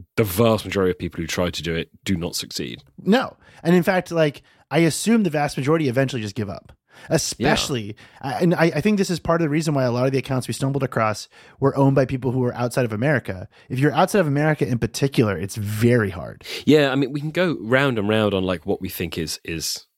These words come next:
Speaker 1: the problem and what's bad with it and all of this sort of stuff. But fundamentally, the problem here <laughs> is that there is no way to correctly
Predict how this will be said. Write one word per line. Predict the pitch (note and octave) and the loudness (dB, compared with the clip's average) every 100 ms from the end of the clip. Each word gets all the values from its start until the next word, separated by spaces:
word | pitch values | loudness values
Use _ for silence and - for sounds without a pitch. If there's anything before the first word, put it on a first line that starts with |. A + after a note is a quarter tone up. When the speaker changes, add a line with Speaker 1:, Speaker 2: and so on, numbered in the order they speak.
| _ _ G#2 | _ _ -4
Speaker 1:
the | G2 F#2+ | -2 0
problem | - G2+ F2+ E2 | 0 0 -2 -4
and | D#2+ | -6
what's | D#2+ - | -6 -2
bad | A#2 G#2 D#2+ | 0 2 0
with | D2+ | -6
it | C2 | -6
and | D#2 D2+ | -6 -6
all | E2+ D#2+ | -4 -4
of | |
this | E2+ - | -4 -4
sort | D2+ | -6
of | |
stuff. | - D#2+ - - - | -6 -8 -12 -10 -2
But | B2+ | 0
fundamentally, | - G3 A#2 A2+ F#2 D2 | 2 2 2 0 -4 -8
the | G2 | -6
problem | G#2 F#2 D#2+ | -4 -2 -2
here | F#2 E2 - | -4 -4 -6
<laughs> | |
is | F#2 F2+ | -8 -4
that | F#2 F2 - - | -4 -4 -12 -6
there | G#2 G#2+ | 0 2
is | G2 - | 0 -2
no | G#2+ A#2+ | 2 2
way | B2+ G2+ G2 F#2+ F2 | 2 2 2 2 -2
to | - G2 E2+ E2 - _ _ _ - | -6 -4 -4 -6 -10 _ _ _ -8
correctly | - G#2 A2 - G2+ F#2 E2 | -4 0 0 0 -6 -6 -8